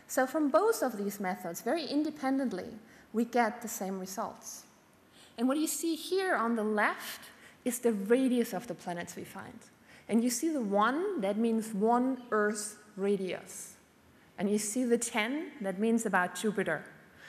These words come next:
So I depicted the planets here. But you see that we have many, many, many more small planets, but we are so much more sensitive to the small ones.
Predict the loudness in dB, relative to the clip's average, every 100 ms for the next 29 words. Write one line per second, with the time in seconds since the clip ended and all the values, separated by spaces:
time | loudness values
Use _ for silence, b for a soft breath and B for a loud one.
0 | B 2 4 4 2 -2 -4 -4 0 -2
1 | -2 -6 -4 -4 -4 -8 -10 -10 -18 -20
2 | -20 _ _ -20 B B B B B B
3 | B 2 4 4 2 -2 0 0 0 -2
4 | 2 4 6 8 8 6 6 4 6 4
5 | 2 4 6 6 6 6 4 4 4 4
6 | 2 -2 -4 0 4 4 2 2 2 0
7 | -6 -4 0 2 2 0 -2 2 2 4
8 | 0 0 -2 0 0 0 0 -2 -4 -6
9 | -6 -4 -2 0 0 -2 -6 -12 -16 -16